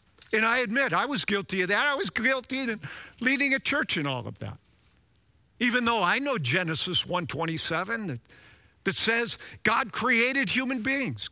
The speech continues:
created us all in his image, in the image of God, male and female. He created all of us.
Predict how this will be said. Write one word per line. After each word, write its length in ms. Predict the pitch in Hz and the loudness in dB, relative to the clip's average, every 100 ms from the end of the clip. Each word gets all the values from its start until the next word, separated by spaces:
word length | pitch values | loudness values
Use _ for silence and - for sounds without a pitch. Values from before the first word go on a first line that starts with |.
| - | -4
created 520 | 240 247 269 302 294 | 2 4 4 2 0
us 180 | 285 - | 0 2
all 380 | 294 269 123 - - - - | 2 2 0 -6 -18 -12 0
in 160 | 269 302 | 2 2
his 200 | 285 226 | 0 2
image, 360 | 247 165 127 | 2 0 0
in 100 | 220 | 0
the 140 | 226 226 | 2 2
image 300 | 269 277 269 | 2 -2 -2
of 140 | 220 | 0
God, 320 | 247 185 143 | 2 2 0
male 340 | 156 233 269 269 | 0 2 2 0
and 120 | 214 | -2
female. 420 | 233 170 120 107 _ - - _ _ _ _ _ - | -2 -2 -2 -6 _ -20 -20 _ _ _ _ _ -6
He 100 | 160 | -4
created 560 | - 185 180 180 143 - _ _ - | 0 2 2 0 -4 -10 _ _ -4
all 240 | 143 117 | -4 -4
of 160 | - - | -10 -14
us. 280 | - - | -14 -16